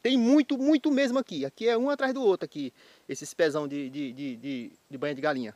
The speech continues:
de jacarandá banha de galinha. E o gado adora. E agora nós estamos na época de, nós estamos agora em, já no começo de dezembro. É, começo não, já estamos, já é bem quinze de dezembro já.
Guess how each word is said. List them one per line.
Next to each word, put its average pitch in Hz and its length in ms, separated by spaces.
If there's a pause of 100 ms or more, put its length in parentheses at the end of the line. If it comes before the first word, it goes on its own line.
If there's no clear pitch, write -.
(160)
de 117 80
jacarandá 131 380
banha 139 160
de 131 60
galinha. 139 300 (440)
E 156 80
o 170 60
gado 180 200
adora. 180 280
E 170 40
agora 175 220
nós 180 80
estamos 180 160
na 170 80
época 170 180
de, 156 300 (1200)
nós 131 100
estamos 156 200
agora 151 220
em, 151 580
já 147 160
no 147 80
começo 147 320
de 139 60
dezembro. 143 460 (1700)
É, 117 460 (100)
começo 220 320
não, 196 160
já 156 80
estamos, 170 380
já 170 100
é 151 60
bem 180 180
quinze 156 320
de 135 60
dezembro 123 420
já. 160 220